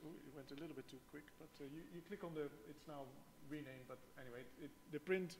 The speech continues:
one on the, uh, right, and, uh, ooh, going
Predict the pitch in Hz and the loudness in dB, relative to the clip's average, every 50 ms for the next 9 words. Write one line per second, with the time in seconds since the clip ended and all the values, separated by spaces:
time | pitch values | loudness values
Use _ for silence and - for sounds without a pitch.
0 | - 156 151 147 147 151 156 - - - - - - - - - 156 139 143 143 | 4 6 6 8 6 4 0 -4 -8 -12 -12 -14 -14 -12 -6 -4 0 2 4 2
1 | 131 135 - 175 165 147 139 139 139 139 139 135 135 135 - 139 135 131 131 - | 2 0 -4 -4 -2 0 0 0 0 0 -2 -4 -4 -4 -2 -2 -2 -4 -6 -8
2 | - - - - 131 127 123 127 123 127 135 - - 131 127 123 120 117 120 120 | -12 -12 -12 -10 -8 -8 -8 -8 -8 -10 -12 -12 -10 -10 -10 -8 -8 -8 -8 -8
3 | 120 120 - - 220 226 - - - - - - 120 120 120 120 | -10 -10 -10 -10 -10 -10 -10 -14 -16 -16 -12 -10 -10 -8 -8 -10